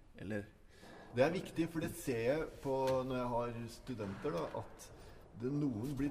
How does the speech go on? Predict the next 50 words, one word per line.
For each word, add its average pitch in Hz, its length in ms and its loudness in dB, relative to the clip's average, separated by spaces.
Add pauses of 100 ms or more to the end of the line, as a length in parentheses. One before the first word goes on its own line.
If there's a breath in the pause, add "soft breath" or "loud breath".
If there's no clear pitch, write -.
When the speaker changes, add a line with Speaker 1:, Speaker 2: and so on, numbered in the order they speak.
Speaker 2:
veldig 147 360 0
frustrert 131 500 -2
av 127 80 2
det 123 100 0
der 113 200 4
å 113 40 2
ha - 120 0
forskjellige 117 440 -2
lærere, 120 420 0
Speaker 1:
Mm. 107 260 -4
Speaker 2:
mens 131 200 -2
noen 139 380 -2
klarer 120 300 2
det 98 260 0
der, - 80 -6
og 107 80 -6
så 104 200 -6 (140)
ser - 340 -6
styrken 95 460 -6
i 82 140 -6
det, 151 80 -2
da, 170 180 2
Speaker 1:
Ja. 95 180 -4
Speaker 2:
og 110 160 -4
ta, 87 300 -2 (120)
ta 98 160 -2
det 95 140 -2
beste, 101 320 -8
det 90 140 -4
som 95 160 -8
Speaker 1:
Mm. 101 240 -4
Speaker 2:
funker 90 320 -8
for 87 180 -4 (600 loud breath)
akkurat - 560 -6
dem, 98 200 -4
da, 123 120 -4 (200)
Speaker 1:
Mm. 104 100 -4
Speaker 2:
hvert - 140 -8
stykke. - 300 -14 (180)
Speaker 1:
Mm. 202 60 -10 (360 loud breath)
Speaker 2:
Men 185 220 4
du, 226 280 0 (280)
eh, 143 480 6
apropos 143 520 -2
det, 185 180 4
jeg 147 100 2
har 123 140 4
jo 120 80 6
masse, 123 340 -4
eh, 107 640 2